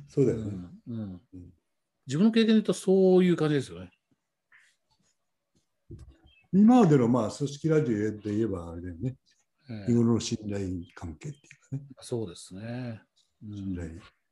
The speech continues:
Speaker 1: てことでしょうね。
Speaker 2: うん。
Speaker 1: うん。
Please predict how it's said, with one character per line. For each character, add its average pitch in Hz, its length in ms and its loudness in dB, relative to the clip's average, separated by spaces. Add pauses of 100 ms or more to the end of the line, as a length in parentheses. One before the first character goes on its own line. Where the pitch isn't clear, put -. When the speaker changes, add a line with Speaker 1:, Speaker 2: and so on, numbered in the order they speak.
Speaker 1:
て - 80 -20
こ 87 80 -16
と 87 80 -10
で 76 100 -14
し - 100 -20
ょ - 40 -18
う 139 40 -6
ね。 175 80 -4 (360)
Speaker 2:
う - 40 -16
ん。 98 300 -12 (880)
Speaker 1:
う 98 40 -10
ん。 82 160 -14